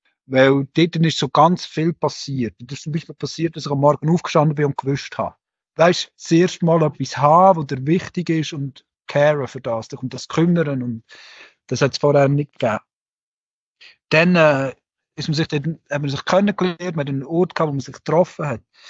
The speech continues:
Dann ist passiert, eine ist durchgelaufen und hat mir gefunden, "Hey, ich find's super, was ihr macht", so eine alte Frau, die so Hunderter-Noten gegeben. Ähm, dann schlussendlich bin ich am Schluss in der Nachbarn, also irgendwie dort ist etwas passiert und was vor allem auch passiert ist, ist, wir haben plötzlich Medienaufmerksamkeit gehabt.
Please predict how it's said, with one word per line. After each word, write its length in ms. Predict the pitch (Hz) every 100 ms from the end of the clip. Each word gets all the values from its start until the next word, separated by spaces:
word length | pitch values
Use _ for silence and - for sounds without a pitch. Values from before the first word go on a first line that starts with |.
| - - _
Dann 180 | 147 180
ist 200 | 170 -
passiert, 680 | 147 - - 175 180 175 -
eine 300 | 175 226 233
ist 160 | - -
durchgelaufen 600 | 202 214 190 185 180 170
und 80 | 156
hat 120 | -
mir 60 | 151
gefunden, 240 | 160 170
"Hey, 120 | 202
ich 60 | -
find's 200 | 165 -
super, 200 | 180 165
was 120 | 156
ihr 60 | 160
macht", 200 | 156 -
so 60 | 143
eine 120 | 139
alte 180 | 151 -
Frau, 220 | 143 139
die 100 | 131
so 140 | 127
Hunderter-Noten 760 | 143 160 - 147 143 143 - 135
gegeben. 220 | 117 95 - - - - -
Ähm, 720 | 135 135 131 135 135 135 135
dann 180 | - 160
schlussendlich 500 | 165 143 156 165 165
bin 160 | - 139
ich 80 | 147 135 131 110 - -
am 120 | - 131
Schluss 400 | 165 180 180 147
in 60 |
der 80 | 135
Nachbarn, 520 | 143 170 175 - 160
also 340 | 151 - 160 165 - -
irgendwie 280 | 175 190 190
dort 120 | 170
ist 100 | 156
etwas 260 | 165 170
passiert 680 | - 135 - 185 226 233 -
und 200 | 170 156
was 160 | 156 170
vor 100 | 160
allem 200 | 160 160
auch 160 | 156 -
passiert 420 | 185 - 180 180
ist, 140 | 165
ist, 180 | 160 -
wir 480 | 165 143 _ - 139
haben 60 | 139
plötzlich 300 | 143 - 120
Medienaufmerksamkeit 1600 | 123 139 143 135 - 127 127 - 113 123 127 - 117 107 - -
gehabt. 320 | - - -